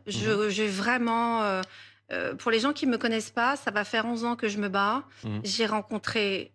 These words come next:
Speaker 1: non, j'ai pas rencontré. J'ai eu affaire à, à six ministres de l'Éducation nationale.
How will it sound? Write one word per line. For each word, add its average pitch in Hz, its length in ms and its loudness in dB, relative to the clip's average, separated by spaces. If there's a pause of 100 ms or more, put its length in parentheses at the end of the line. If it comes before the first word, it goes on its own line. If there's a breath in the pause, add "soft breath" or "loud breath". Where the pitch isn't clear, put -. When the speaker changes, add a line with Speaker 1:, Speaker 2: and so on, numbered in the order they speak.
Speaker 1:
non, 185 220 -2
j'ai 160 140 -8
pas 233 160 -2
rencontré. 180 520 -10 (280)
J'ai 190 380 2
eu 233 220 2
affaire 202 540 0
à, 175 400 0
à - 80 -4
six - 260 0
ministres 254 380 2
de 214 60 4
l'Éducation 202 500 -2
nationale. 196 640 0